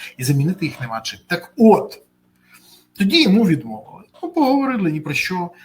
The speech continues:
А сьогодні вже відомо, що це одна з найкращих, а, одне з найкращих рішень, одна з найкращих,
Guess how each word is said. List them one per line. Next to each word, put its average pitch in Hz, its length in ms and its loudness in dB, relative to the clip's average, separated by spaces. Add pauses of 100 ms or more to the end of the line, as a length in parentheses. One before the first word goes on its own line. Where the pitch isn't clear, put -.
(140)
А 143 80 -8
сьогодні 233 400 2
вже 185 220 -2
відомо, 185 520 -4
що 160 200 -8
це 202 380 -6 (140)
одна 170 420 -4
з 131 100 -8
найкращих, - 1200 -6
а, 131 360 -8
одне 170 200 0
з 135 100 -8
найкращих 139 600 -10
рішень, 185 460 -6
одна 139 280 -10
з 131 60 -12
найкращих, 143 800 -10